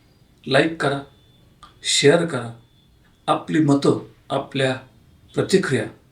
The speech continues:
स्पष्ट शब्दात नमूद करा. त्यामुळे आम्ही जास्तीत जास्त प्रगल्भतेने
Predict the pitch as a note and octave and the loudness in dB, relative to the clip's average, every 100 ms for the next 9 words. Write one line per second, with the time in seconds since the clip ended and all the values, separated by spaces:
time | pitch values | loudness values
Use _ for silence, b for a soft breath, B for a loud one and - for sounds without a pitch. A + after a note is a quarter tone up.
0 | - - - F3 - D#3+ B2 A#2+ C3+ C3+ | -6 -4 0 2 2 -2 -4 -4 -4 0
1 | C3+ C#3 - D3 E3+ - _ _ _ E3 | 2 2 0 -4 -6 -10 _ _ _ 0
2 | F3 C#3 A2+ - B B B D#3 F3+ D3+ | 2 0 -4 -8 B B B 0 0 0
3 | A#2 A#2+ B B - D3+ D#3 - E3 C3+ | -2 -8 B B -2 0 -2 -6 -8 -2
4 | E3+ E3 - - A#2+ - - _ _ _ | 0 0 -2 -4 -10 -10 -20 _ _ _
5 | - C#3+ F#3 F#3+ E3+ - A2 | 2 4 4 4 0 -2 -10